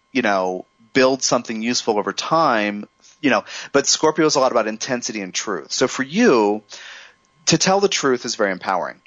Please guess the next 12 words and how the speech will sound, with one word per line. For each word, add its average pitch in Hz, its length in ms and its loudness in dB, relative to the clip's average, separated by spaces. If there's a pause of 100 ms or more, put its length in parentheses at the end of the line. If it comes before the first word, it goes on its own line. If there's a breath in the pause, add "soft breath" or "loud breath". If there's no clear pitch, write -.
(140)
Now, 123 320 0 (120)
square 143 800 2 (120)
a 117 80 2
Leo 117 640 2
I 101 160 0
C, 101 640 -4 (520 soft breath)
you 208 100 0
know, 180 260 2
telling 196 300 0
the 185 80 -4
truth 214 420 -2
might, 147 260 -2